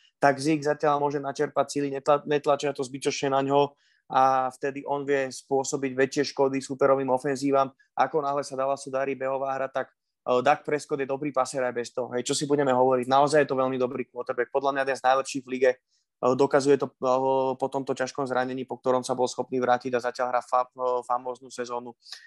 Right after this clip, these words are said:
Ten útok je jednoducho našlapaný, čiže tuto to stojí a padá na výkone ofenzívnej liney, ktorá vyzerá to tak, že sa dala dokopy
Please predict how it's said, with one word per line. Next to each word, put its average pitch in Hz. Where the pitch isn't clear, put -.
Ten 156
útok 151
je 143
jednoducho 143
našlapaný, 127
čiže 120
tuto 175
to 165
stojí 160
a 135
padá 143
na 135
výkone 135
ofenzívnej 135
liney, 131
ktorá 131
vyzerá 131
to 131
tak, 131
že 131
sa -
dala 131
dokopy 135